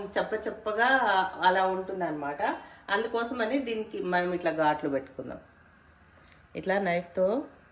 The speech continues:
ఒక ఫైవ్ సిక్స్ ఘాట్లు ఇలా పెడితే, ఆ, మన టమాటా రసం మొత్తం లోపలికి. ఇంకా మంచిగా అన్నీ ఇలా ఒక ఫైవ్ సిక్స్ ఘాట్లు పెట్టుకుందాం ఎగ్స్కి చక్కగా. మన టమాటా రసం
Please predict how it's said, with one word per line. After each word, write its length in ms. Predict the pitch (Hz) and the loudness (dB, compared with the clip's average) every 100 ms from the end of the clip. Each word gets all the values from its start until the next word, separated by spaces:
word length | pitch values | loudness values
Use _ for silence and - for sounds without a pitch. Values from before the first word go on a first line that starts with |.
| _ _ - - - | _ _ -20 -20 -8
ఒక 220 | 170 170 | -6 0
ఫైవ్ 220 | 170 170 | 2 2
సిక్స్ 280 | 170 160 - | 0 -6 -8
ఘాట్లు 420 | 143 156 160 175 | 0 4 4 2
ఇలా 120 | 180 160 | 2 2
పెడితే, 520 | 160 156 233 403 - - - - - | 2 0 2 0 -2 -16 -20 -12 -2
ఆ, 260 | 170 170 165 | 0 4 4
మన 340 | 165 165 160 | 4 4 4
టమాటా 580 | 156 - 165 170 185 196 | 2 4 4 6 4 4
రసం 320 | 180 180 175 | 4 4 2
మొత్తం 460 | 165 160 - 202 196 | 0 -2 0 0 4
లోపలికి. 560 | 160 165 175 170 165 - _ _ _ | 2 2 -2 -4 -10 -16 _ _ _
ఇంకా 280 | 170 170 - | -12 -8 -6
మంచిగా 720 | 359 175 175 175 220 240 381 - - - - | -6 -4 -6 -8 -4 -4 -4 -10 -18 -20 -10
అన్నీ 400 | 165 175 180 202 | -6 -6 -6 -6
ఇలా 420 | 240 180 185 294 403 - - - | -4 -4 -4 -4 -8 -14 -16 -12
ఒక 300 | 175 180 - | -8 -8 -4
ఫైవ్ 280 | 175 175 180 | -2 -2 -4
సిక్స్ 300 | 202 190 151 | -10 -10 -12
ఘాట్లు 480 | 139 170 185 - 214 | -2 0 0 -2 -4
పెట్టుకుందాం 600 | 196 - 165 160 151 147 | -4 -6 -6 -4 -4 -6
ఎగ్స్కి 500 | 139 - - 160 151 | -8 -10 -8 -8 -8
చక్కగా. 540 | - 160 151 254 - - - - _ 170 | -8 -6 -4 -4 -6 -14 -20 -20 _ -4
మన 260 | 175 175 | -2 -2
టమాటా 520 | 160 175 175 196 220 | 0 0 0 0 0
రసం 340 | 202 185 196 | 0 0 -2